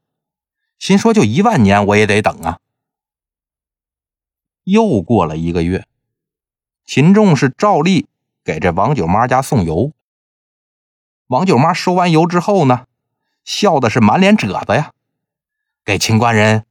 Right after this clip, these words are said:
道喜了，美娘啊，后天没事儿，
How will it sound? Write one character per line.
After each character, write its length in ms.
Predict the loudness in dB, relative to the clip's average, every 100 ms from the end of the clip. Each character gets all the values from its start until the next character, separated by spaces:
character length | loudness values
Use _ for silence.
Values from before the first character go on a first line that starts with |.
| _
道 160 | -6 -6
喜 160 | -4
了， 180 | -4 -4 _ _ _ _ _ _ _ _ _ _ _
美 240 | -4 -2
娘 240 | 0 0 0
啊， 200 | -2 -6 _ _ _ _
后 360 | -10 -4 -4 -4
天 180 | -4 -4
没 200 | -4 -6
事 140 | -6
儿， 120 | -8